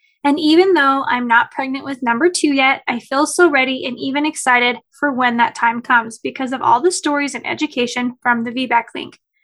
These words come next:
I have been binging the podcast for the past couple weeks, and I have a note in my phone that is especially for, specifically for V bac resources and education that has been mentioned on this podcast. I am looking into providers and planning on starting interviewing some soon. I can't tell y'all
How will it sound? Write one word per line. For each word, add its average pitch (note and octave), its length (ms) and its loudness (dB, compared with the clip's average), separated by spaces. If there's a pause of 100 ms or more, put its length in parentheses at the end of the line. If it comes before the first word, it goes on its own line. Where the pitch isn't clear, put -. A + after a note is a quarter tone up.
(360)
I C4+ 80 4
have B3+ 260 2
been B3 240 -2
binging C4 380 0
the A4 180 0
podcast B3+ 560 2
for B3+ 80 -8
the A#3 100 -6
past A3 360 0
couple D4 260 -2
weeks, D#4 340 -2 (320)
and C#4+ 140 0
I C#4 40 2
have C4 260 0
a B3 40 -2
note B3 460 0
in D4 140 -4
my D#4+ 140 2
phone B3 340 -2
that A#3+ 100 0
is A#3+ 140 -6
especially C#4+ 680 -4 (180)
for, A#3+ 440 2 (100)
specifically E4 640 0
for A#3+ 380 0
V A#3+ 140 -4
bac A#3+ 240 2
resources A#3+ 500 -6
and A#3 100 -8
education A#3+ 640 -2
that A3+ 120 0
has A#3+ 120 -6
been A#3+ 180 0
mentioned A#3+ 400 0
on A3 240 2
this A3+ 260 -10
podcast. - 580 -2 (560)
I C#4 180 4
am C4 260 0
looking D#4 320 4
into D4 180 -2
providers B3+ 540 2
and B3 180 -6
planning C#4+ 360 -2
on A#3+ 100 -4
starting B3 340 -2
interviewing B3 540 -2
some A#3+ 280 0
soon. A3+ 460 -4
I A#3+ 100 0
can't C4+ 360 0
tell D4+ 340 0
y'all A3+ 400 4